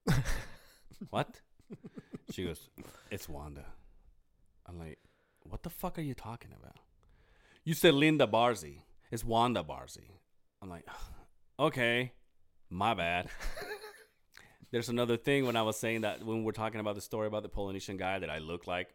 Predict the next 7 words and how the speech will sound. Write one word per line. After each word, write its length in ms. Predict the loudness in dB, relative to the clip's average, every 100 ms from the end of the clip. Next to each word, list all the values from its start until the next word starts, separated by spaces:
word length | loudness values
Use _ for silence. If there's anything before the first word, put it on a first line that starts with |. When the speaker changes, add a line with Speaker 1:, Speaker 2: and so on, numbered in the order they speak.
| _
Speaker 1:
Right. 380 | -2 2 2 0 -8 -16 -18 -18 -18 -12
Speaker 2:
And 80 | -10
you 120 | -8
said 240 | -8 -8
doppelganger 640 | -8 -6 -6 -6 -8 -8 -8
or 40 |
whatever. 340 | -8 -8 -8